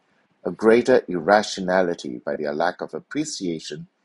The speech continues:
for things considered holy and priceless. As much as we would wish to share what we prize with everyone,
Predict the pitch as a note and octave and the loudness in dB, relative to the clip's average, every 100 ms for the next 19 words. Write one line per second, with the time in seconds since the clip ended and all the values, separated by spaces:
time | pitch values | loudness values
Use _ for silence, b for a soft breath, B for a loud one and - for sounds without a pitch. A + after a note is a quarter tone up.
0 | _ _ _ - G2+ - D#3 A#2+ - G2 | _ _ _ -12 -6 0 0 0 -4 -6
1 | E2+ E2+ E2 - F2+ F2 D#2+ D2 - E2 | -6 -4 -6 -6 -4 -4 -4 -8 -2 -2
2 | D2+ - A1 - - - - - _ _ | -2 -8 -12 -12 -16 -18 -20 -20 _ _
3 | _ _ _ _ _ _ - B2 A#2+ E3 | _ _ _ _ _ _ -8 -6 2 2
4 | F3+ C#3 G#2 G2 F2+ - G#2 B2+ - G2 | 4 0 -2 -2 -4 -6 -4 -4 -4 -10
5 | - - G2+ G2 G2+ F#2 E2+ - F#2 E2+ | -6 2 4 4 0 -6 -10 -4 -2 0
6 | E2 - - _ _ D#2 E2 G2 B2 D3 | -4 -12 -18 _ _ -12 -6 -4 -2 -4
7 | D#2 C2+ | -8 -12